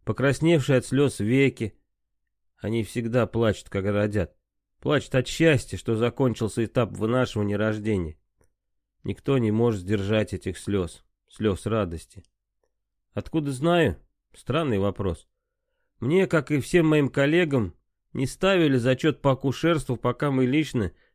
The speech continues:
не примем десять родов. Десять человек новорожденных получить в свои руки, ощутить это,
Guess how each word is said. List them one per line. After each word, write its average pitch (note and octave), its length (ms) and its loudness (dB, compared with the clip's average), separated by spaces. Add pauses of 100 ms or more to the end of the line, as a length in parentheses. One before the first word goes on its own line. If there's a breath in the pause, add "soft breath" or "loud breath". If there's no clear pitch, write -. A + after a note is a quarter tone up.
не A#2+ 120 0
примем C3 420 0
десять B2+ 380 -2
родов. B2+ 380 -2 (580)
Десять C3+ 420 -2
человек C3+ 560 2
новорожденных B2 800 0
получить A#2 520 -2
в - 80 -16
свои B2 280 2
руки, C3 400 -2
ощутить B2 640 -2
это, A2+ 360 -4